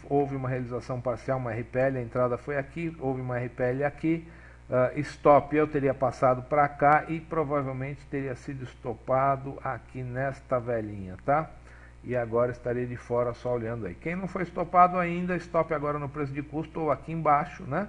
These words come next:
Pelo menos. E torcer pra que bata pelo menos de novo na setenta e dois aí,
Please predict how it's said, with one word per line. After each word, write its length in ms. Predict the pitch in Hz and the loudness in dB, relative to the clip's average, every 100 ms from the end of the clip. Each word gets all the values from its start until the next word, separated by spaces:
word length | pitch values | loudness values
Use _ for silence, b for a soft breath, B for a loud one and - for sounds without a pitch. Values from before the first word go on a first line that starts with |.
| - | -6
Pelo 220 | 127 113 | -6 -6
menos. 280 | 127 165 - - - B B B B - | -6 -8 -10 -18 -20 B B B B -10
E 80 | - | -6
torcer 400 | 170 160 - 151 | -2 0 0 0
pra 120 | 165 | 0
que 140 | - | -4
bata 380 | 156 147 156 156 | 4 8 8 6
pelo 280 | 139 170 165 | -2 -2 0
menos 180 | 160 139 | -2 -2
de 80 | |
novo 220 | 139 135 139 | -4 -4 -4
na 100 | 131 | -6
setenta 460 | - 120 127 127 | -6 -8 -6 -4
e 60 | 123 | -4
dois 340 | 120 120 110 | -4 -6 -4
aí, 160 | 120 | -6